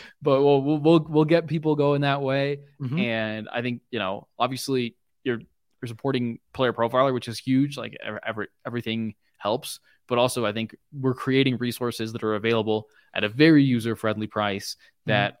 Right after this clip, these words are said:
Speaker 1: are going to just absolutely change the way you look at fantasy football, whether it be the rookie class or just injury histories. And you can compare, in both of these apps, you can compare different players, different prospects, or different, you know,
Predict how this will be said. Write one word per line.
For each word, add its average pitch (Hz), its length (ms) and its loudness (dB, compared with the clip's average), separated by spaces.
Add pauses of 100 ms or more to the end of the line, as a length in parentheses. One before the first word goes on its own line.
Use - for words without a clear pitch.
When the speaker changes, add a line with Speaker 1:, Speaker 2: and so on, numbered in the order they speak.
Speaker 1:
are 113 100 -2
going 117 240 -4
to - 160 -12
just - 180 -12
absolutely 120 680 -2
change 120 360 -4
the 123 80 -6
way 113 340 -2 (100)
you 120 80 -6
look 117 140 -6
at 117 80 -14
fantasy 107 320 -6
football, 110 500 -2 (220)
whether 110 180 -4
it 113 80 -6
be 113 100 -4
the 104 80 -6
rookie 110 280 -4
class 107 520 -2
or 107 100 -8
just 107 180 -14 (400)
injury 123 280 0
histories. 117 640 -6 (380)
And 113 360 0
you 110 80 -10
can 120 120 -8
compare, 131 680 -2
in 135 120 -2
both 147 180 6
of 143 40 -6
these 127 180 2
apps, 104 220 -2
you 113 60 -18
can 117 160 -12
compare 120 420 -2
different 113 320 -6
players, 113 380 -2
different 117 240 -12
prospects, 123 500 -2
or 110 60 -4
different, 101 300 -6 (300)
you 110 80 -4
know, 98 240 -2